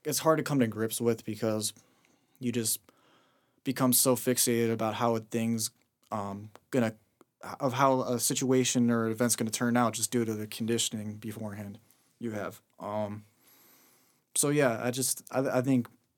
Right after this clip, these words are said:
with me, just doing things that I enjoy help a lot. Or, you know, in some negative ways, you know, just <laughs> reverting to drinking or whatever. You know, it's not, it's, you, you can't always be,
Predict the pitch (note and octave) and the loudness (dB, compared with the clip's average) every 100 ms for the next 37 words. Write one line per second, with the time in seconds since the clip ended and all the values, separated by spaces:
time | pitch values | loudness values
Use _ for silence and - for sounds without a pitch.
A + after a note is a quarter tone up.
0 | _ _ _ _ _ - A#2 A#2 A#2 A2+ | _ _ _ _ _ -6 -2 0 0 0
1 | G#2+ A#2 A2 A2 A2+ A2+ A2 A2+ A2 G#2+ | -2 -2 0 -2 -2 -4 -4 -2 -2 -4
2 | G2+ G#2+ A2 A2 - _ _ _ _ _ | -6 -6 -4 -4 -8 _ _ _ _ _
3 | _ _ - B2 A#2+ B2 B2+ B2 - _ | _ _ -4 0 0 4 4 2 0 _
4 | _ _ _ _ _ - C3+ C3+ C3 B2+ | _ _ _ _ _ -2 2 4 4 2
5 | B2 - B2+ B2+ C3 C3 B2 - C3 B2 | 0 2 6 6 4 2 0 0 4 4
6 | C3+ C#3+ B2+ B2 A#2+ A#2+ A#2 - _ _ | 4 2 2 4 4 2 0 -6 _ _
7 | _ _ _ _ - A2+ A2 A#2 - - | _ _ _ _ -6 -4 -2 -4 -10 -12
8 | - G#2 - _ _ - A#2+ A#2+ A#2 A2+ | -6 -4 -6 _ _ -6 -2 2 0 0
9 | A2+ A2 A#2 A#2 A#2 G#2+ G#2+ G#2+ G#2+ G#2+ | -2 -2 0 0 -2 -6 -6 -6 -6 -6
10 | G#2+ G#2 A#2 A2+ A2+ A#2 C3 B2 B2 - | -6 -6 -4 -2 0 2 2 2 2 0
11 | C3 C3+ C3 C#3+ B2+ B2 A#2 A#2+ A2+ | -2 -2 -2 2 4 4 2 0 -4